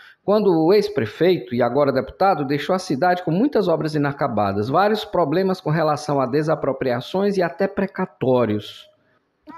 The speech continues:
Sobre as obras inacabadas, podemos dizer que a culpa não é só dele, tá? As gestões que o sucederam não terminaram por mero descaso, falta de articulação política, e Iguatu é muito fraco com relação a isso,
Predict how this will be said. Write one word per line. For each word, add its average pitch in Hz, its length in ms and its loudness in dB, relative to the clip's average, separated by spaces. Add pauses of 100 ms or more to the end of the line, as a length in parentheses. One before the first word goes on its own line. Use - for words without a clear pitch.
(380)
Sobre 254 240 6
as 185 180 4
obras 170 320 2
inacabadas, 180 840 0
podemos 196 440 0
dizer 165 340 0
que 196 320 0
a - 80 -2
culpa 208 240 -2
não 196 100 2
é 202 40 0
só 196 180 -2
dele, 98 360 -2
tá? 160 400 -2 (540)
As 170 140 0
gestões 208 560 0
que - 160 0
o 302 80 4
sucederam 143 800 0
não 185 200 2
terminaram 160 680 2
por 110 400 0
mero 196 360 2
descaso, 180 760 0 (200)
falta 190 460 0
de 180 80 -2
articulação 170 640 -2
política, 160 580 0
e 147 100 0
Iguatu 143 400 0
é 139 80 4
muito 147 420 2
fraco 139 480 -2
com - 100 -2
relação 143 500 -2
a 185 140 0
isso, 151 340 -2